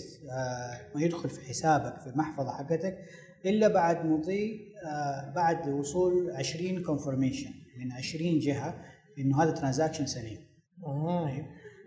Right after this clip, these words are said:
Speaker 1: فهنا صارت الثقة انتقلت من محور مركزي إلى محور لا مركزي. وهذا أحد الأسباب إنه البنوك يعني تعارض بشكل كبير. هو ليش أنا أقول الآن في البنوك؟ لأنه أكبر تطبيق حتى الآن في البلوك تشين هي ال-،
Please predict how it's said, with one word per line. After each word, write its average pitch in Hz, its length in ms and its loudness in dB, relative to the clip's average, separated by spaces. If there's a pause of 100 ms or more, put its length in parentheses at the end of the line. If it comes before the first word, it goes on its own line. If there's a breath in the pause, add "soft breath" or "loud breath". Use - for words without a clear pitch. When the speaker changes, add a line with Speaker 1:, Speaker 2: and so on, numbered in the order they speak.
(140)
Speaker 1:
فهنا 233 600 4
صارت 208 440 6
الثقة 208 460 2
انتقلت 165 540 2
من 156 300 2 (180)
محور 156 400 0
مركزي 190 560 4
إلى 165 100 6
محور 151 240 4
لا 123 180 -2
مركزي. - 420 -12 (1400 loud breath)
وهذا 226 340 8
أحد 220 240 6
الأسباب 190 580 2 (200)
إنه 147 600 -2 (400)
البنوك 160 400 0 (260)
يعني 131 460 -4
تعارض 147 600 4
بشكل 147 300 -6
كبير. 131 300 0
هو 160 120 6
ليش 196 260 6
أنا 151 200 4
أقول 147 160 2
الآن 143 240 2
في 139 80 0
البنوك؟ 135 360 0
لأنه 156 200 4
أكبر 170 280 4
تطبيق - 600 -2
حتى - 400 -4
الآن 143 340 2
في - 60 -6
البلوك 156 280 0
تشين 208 160 -2
هي 196 280 0
ال-، 143 200 -2